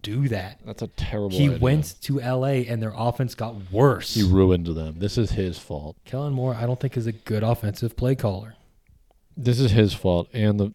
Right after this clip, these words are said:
Speaker 2: fault of the Chargers for being the Chargers.
Speaker 1: Same thing with the Chargers. There's, you know, if they fire Brendan Staley, they might just hire Kellen Moore. Why would you do that?
Speaker 2: Bad idea. Terrible idea.
Speaker 1: He's part of the problem, too.
Speaker 2: If I'm gonna be honest, I don't know exactly who that is.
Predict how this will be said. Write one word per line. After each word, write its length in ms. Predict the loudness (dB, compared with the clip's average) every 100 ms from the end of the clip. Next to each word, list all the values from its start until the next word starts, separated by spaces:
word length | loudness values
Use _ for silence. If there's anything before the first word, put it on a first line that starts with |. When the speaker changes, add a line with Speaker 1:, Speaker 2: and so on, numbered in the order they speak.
| -8
Speaker 2:
fault 300 | -2 0 0
of 60 | -4
the 80 | -4
Chargers 440 | 0 0 0 -6
for 100 | -6
being 180 | -8 -6
the 80 | -8
Chargers. 480 | -8 -8 -8 -10 -14 -10
Speaker 1:
Same 240 | 0 0
thing 140 | 2 0
with 80 | 0
the 80 |
Chargers. 480 | 0 2 2 2 -2
There's, 400 | -2 -2 -2 -8 _ -8
you 100 | -4
know, 80 | -4
if 140 | -2
they 120 | -4
fire 380 | -4 -4 -4 -2
Brendan 240 | 0 0
Staley, 420 | 0 -2 -2 0 0
they 180 | 0
might 200 | -2 -2
just 180 | 0 -2
hire 200 | 0 0
Kellen 280 | 0 -2 -2
Moore. 200 | -2 -2 -4
Why 300 | -2 2 6
would 180 | 6 4
you 100 | 2
do 140 | 2
that? 300 | 0 -4 -10 -2
Speaker 2:
Bad 200 | 4 8
idea. 360 | 10 10 10 8 4
Terrible 280 | 4 8
idea. 260 | 8 8 4 -2 -18 -20 -12
Speaker 1:
He's 200 | -10 -6
part 200 | -2 -2
of 60 | -2
the 60 |
problem, 400 | -4 -4 -2 -4
too. 300 | -4 -6 -6 -12 _ _
Speaker 2:
If 80 | 2
I'm 80 | 4
gonna 120 | 6
be 120 | 8
honest, 260 | 8 6 2 -2
I 60 |
don't 200 | 2 4 4
know 60 |
exactly 520 | 2 2 2 2 2
who 80 | 4
that 180 | 4 4
is. 320 | 2 0 -8